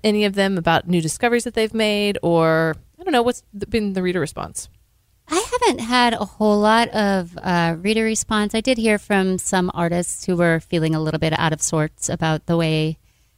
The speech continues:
Speaker 2: the top categories came out, which, you know, it's, it's bound to happen. Uh,
Speaker 1: You put a lot of thought into how you curated it, though.
Speaker 2: Yes,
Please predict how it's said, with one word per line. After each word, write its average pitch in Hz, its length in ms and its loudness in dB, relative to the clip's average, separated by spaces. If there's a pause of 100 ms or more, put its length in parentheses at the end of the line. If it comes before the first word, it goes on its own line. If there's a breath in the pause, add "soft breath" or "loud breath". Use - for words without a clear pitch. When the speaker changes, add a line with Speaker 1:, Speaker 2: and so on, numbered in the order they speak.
(140)
Speaker 2:
the 160 140 4
top 156 280 0
categories 156 680 0 (460)
came 175 280 2
out, 175 320 0 (100)
which, - 520 -6
you 185 100 -4
know, 202 380 -2 (200)
it's, - 260 -8
it's - 580 -12 (580)
bound 165 280 2
to 175 60 -10
happen. 160 680 -2
Uh, 151 400 -4 (120)
Speaker 1:
You 240 100 -2
put 415 120 2
a 440 40 4
lot 339 140 4
of 233 80 0
thought 208 200 2
into 170 200 -4
how 170 100 -2
you 156 220 -4
curated 170 500 -4
it, - 140 -8
though. - 180 -8 (220)
Speaker 2:
Yes, - 480 -2